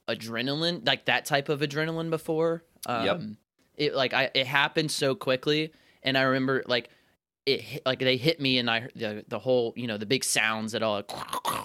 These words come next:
Speaker 1: big crash, and I was just like,
Speaker 2: Big crunching,
Speaker 1: <gasps>
Speaker 2: yeah.
Speaker 1: "Oh, shit." Like, at first, like, I was shocked that it was even me. I was like, "Oh, my God, what the fuck has happened?" And,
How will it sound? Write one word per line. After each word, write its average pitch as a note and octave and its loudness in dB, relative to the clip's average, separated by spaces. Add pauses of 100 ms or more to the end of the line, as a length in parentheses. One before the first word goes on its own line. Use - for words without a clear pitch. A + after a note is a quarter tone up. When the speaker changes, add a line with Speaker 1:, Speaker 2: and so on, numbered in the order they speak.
(140)
Speaker 1:
big A#2+ 0
crash, G#2+ -2
and A#2 -2
I A#2+ 2
was B2 0
just B2+ -2
like, G#2 0
Speaker 2:
Big C#4 -2
crunching, C4 -2
Speaker 1:
<gasps> - -12
Speaker 2:
yeah. - -10
Speaker 1:
"Oh, D3 -6
shit." - -2
Like, D3+ 2
at C3 -2
first, F3 4
like, D3+ 4
I C3+ 4
was C3 -4
shocked C3+ 2
that C3+ 2
it C3+ 0
was B2+ -4
even A2+ -2
me. B2+ 2
I - 0
was B2 -10
like, - -18
"Oh, B3 -4
my F#3+ -4
God, B3 0
what C#4 -4
the A3+ -2
fuck C#4+ 0
has D4 0
happened?" C#4+ 0
And, A#3 0